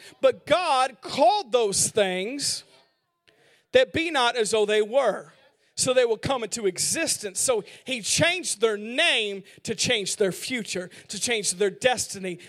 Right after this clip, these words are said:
to change their potential. Even though in the natural, they didn't have any kids, Abraham and Sarah.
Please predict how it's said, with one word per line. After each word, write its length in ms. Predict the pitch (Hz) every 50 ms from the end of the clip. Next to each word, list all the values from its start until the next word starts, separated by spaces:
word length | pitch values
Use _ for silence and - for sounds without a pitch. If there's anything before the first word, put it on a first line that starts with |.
| - -
to 120 | - 233
change 400 | 208 - - 277 262 226 185 -
their 120 | - 226 214
potential. 720 | 214 - 202 - - 226 269 240 - - 214 185 170 - - - - - - - _ _ _ _ _ _ _
Even 480 | - 311 339 359 370 311 349 339 320 311
though 220 | 320 330 320 330
in 120 | 320 311 294
the 80 | 285
natural, 840 | 269 262 277 330 381 392 370 - - - 302 277 269 262 262 262 - _ _ _ _ _ _ _ _ _ _ _ _ _ _ _ _ _ _ _ _ _ -
they 140 | 254 294 330
didn't 200 | 330 320 285 220
have 260 | 277 339 359 320 277
any 120 | 233 214
kids, 340 | 185 - 240 220 196 175 180
Abraham 420 | 214 202 196 185 180 185 180 170
and 100 | 160 160
Sarah. 400 | - - - 165 175 160 143 -